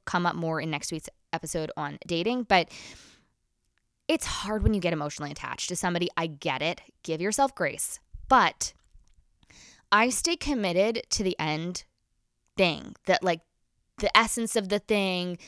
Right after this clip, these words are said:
the end thing, the, so, like, my man that I'm calling in, my life partner, I am so clear on him. I'm clear how I feel with him above all else, like, how the relationship feels,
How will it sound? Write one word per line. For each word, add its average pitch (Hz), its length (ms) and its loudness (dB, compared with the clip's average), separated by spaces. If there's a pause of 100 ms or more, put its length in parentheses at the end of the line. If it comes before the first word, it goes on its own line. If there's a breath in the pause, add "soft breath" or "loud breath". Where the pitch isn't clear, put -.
(180 loud breath)
the - 180 -2
end 220 300 4
thing, 185 560 0
the, 165 240 2 (220 loud breath)
so, 208 320 6
like, 190 340 0
my 196 1040 4 (760)
man 180 380 0 (220)
that 165 120 0
I'm 156 140 0
calling 165 360 -6
in, - 120 -8
my 165 220 -6
life 175 320 0
partner, 262 480 -4 (340 loud breath)
I 220 200 4
am 349 260 0
so 202 800 10
clear 175 440 2
on 151 200 -2
him. 147 200 -10
I'm 196 140 -2
clear 262 480 -6
how 220 240 -2
I 165 160 -2
feel 180 800 0
with 240 200 2
him 254 220 0
above 233 360 2 (240)
all 214 180 6
else, 175 380 0
like, 170 120 -4
how 190 240 -2
the 175 140 -4
relationship 165 640 -4 (200)
feels, 233 500 4